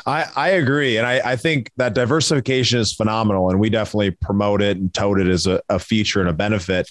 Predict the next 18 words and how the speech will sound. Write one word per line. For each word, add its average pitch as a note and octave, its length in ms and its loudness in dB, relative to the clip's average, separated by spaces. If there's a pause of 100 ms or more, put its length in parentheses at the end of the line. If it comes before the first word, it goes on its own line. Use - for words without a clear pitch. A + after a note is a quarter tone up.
(460)
I A2 60 0
think D#3 200 2
sometimes D3 580 0
people C3 320 0
focus B2+ 480 0
on A2+ 160 0
diversification G#2+ 960 0
for G2 140 -2
the F#2 80 0
sake G#2+ 340 -2
of F#2 100 -2
diversification. F2+ 1000 -2 (340)
And A#2 140 0
it B2 100 -2
actually, D3 480 0
when A#2+ 160 2
you're A2+ 180 2
focused B2+ 600 -2